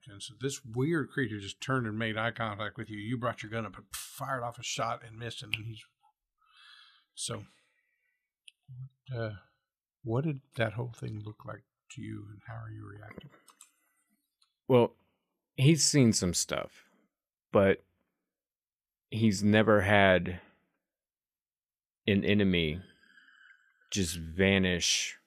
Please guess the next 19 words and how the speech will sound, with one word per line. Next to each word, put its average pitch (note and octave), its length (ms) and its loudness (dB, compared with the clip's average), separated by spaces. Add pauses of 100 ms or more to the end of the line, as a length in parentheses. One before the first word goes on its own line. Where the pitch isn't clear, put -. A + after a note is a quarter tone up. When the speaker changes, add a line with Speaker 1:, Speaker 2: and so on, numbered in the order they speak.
(1160)
Speaker 2:
like F2+ 320 0
that. D#2 340 0 (1300)
And F#2 520 2 (140)
he's G2+ 300 -2
immediately G2 800 4
a E2 120 2
little G2+ 540 4
bit A2 200 2
scared E2 600 0
because F2+ 560 0
he's A#2 240 0
used A2 360 0
to F#2 440 0 (920)
ducking F#2 380 2
behind F2+ 360 0
cover B2 640 6
or F2 600 0 (1800)
coming G#2 320 4
out F#2+ 280 4